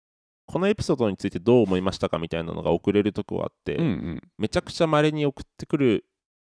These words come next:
Speaker 1: 送ってくるじゃないな。送ってきてくれる人が、
Speaker 2: 送っていただいている。
Speaker 1: うん、
Speaker 2: はい。
Speaker 1: 送ってきてくれる人がいて、
Speaker 2: はい。
Speaker 1: 見落とすんだけど、
Speaker 2: はい。
Speaker 1: 何せ公開が間延びしてるから、
Speaker 2: はい。
Speaker 1: 見落とさないで見つけたんですけど、
Speaker 2: はい。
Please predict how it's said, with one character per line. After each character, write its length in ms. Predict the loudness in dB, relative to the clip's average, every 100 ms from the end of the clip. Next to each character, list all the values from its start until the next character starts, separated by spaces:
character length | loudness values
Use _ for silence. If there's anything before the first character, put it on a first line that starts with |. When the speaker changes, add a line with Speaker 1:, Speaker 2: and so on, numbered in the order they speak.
| _ _ _ -12
Speaker 1:
送 200 | -12 -12
っ 20 |
て 140 | -10 -4
く 120 | -2
る 80 | -2
じ 80 | -4
ゃ 20 |
な 100 | -10
い 60 |
な。 80 | -14
送 200 | -12 -14
っ 20 | -10
て 140 | -8
き 80 | -4
て 100 | -4
く 120 | -2
れ 100 | 0
る 60 | 2
人 100 | 2
が、 80 | 0
Speaker 2:
送 60 |
っ 60 | -2
て 80 | -4
い 40 |
た 60 | -6
だ 60 | -8
い 20 |
て 80 | -12
い 20 |
る。 60 |
Speaker 1:
う 40 | -6
ん、 20 |
Speaker 2:
は 100 | -6
い。 40 | -6
Speaker 1:
送 160 | -12
っ 20 | -14
て 200 | -10 -10
き 60 |
て 100 | -8
く 100 | -4
れ 100 | -4
る 60 | -4
人 160 | -6
が 80 | -10
い 80 | -8
て、 340 | -6 -6 -6 -12 _ 2
Speaker 2:
は 80 |
い。 60 | 2
Speaker 1:
見 120 | 4
落 120 | 2
と 100 | 2
す 160 | 0 0
ん 180 | -4 -8
だ 100 | -8
け 120 | -8 -6
ど、 180 | -6 -4
Speaker 2:
は 100 | -4
い。 100 | -4 _ _ _ _ _ _ _ _ _
Speaker 1:
何 240 | -4 -2 0
せ 160 | -2
公 240 | 0 0 2
開 480 | 2 2 2 -2
が 320 | 0 0 0 -6 _ -4
間 180 | 0
延 120 | 2 2
び 80 |
し 80 | 0
て 100 | -2
る 60 | -4
か 140 | -2
ら、 180 | -4 -4
Speaker 2:
は 140 | -2 -2
い。 100 | -2
Speaker 1:
見 140 | 0 2
落 100 | 4
と 100 | 2
さ 140 | 0
な 140 | -2
い 60 | -2
で 260 | -4 -8 -12 _ _ _ _ _ _ _ _ _ _ _ -10
見 100 | -8
つ 80 | -4
け 120 | -2
た 80 | -2
ん 80 |
で 80 | -4
す 80 | -10
け 80 | -14
ど、 100 | -6
Speaker 2:
は 120 | 0
い。 140 | 0